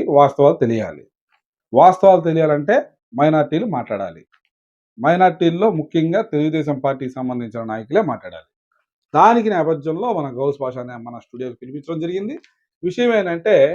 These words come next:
నిన్న వక్ఫ్ ఆస్తులను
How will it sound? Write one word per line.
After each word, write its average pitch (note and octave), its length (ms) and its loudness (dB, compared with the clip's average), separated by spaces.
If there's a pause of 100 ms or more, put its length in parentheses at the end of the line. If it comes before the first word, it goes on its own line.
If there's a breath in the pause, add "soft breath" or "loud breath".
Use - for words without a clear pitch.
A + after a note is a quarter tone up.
(640)
నిన్న B3 260 0 (1120)
వక్ఫ్ E3+ 420 0 (280)
ఆస్తులను G#3 460 0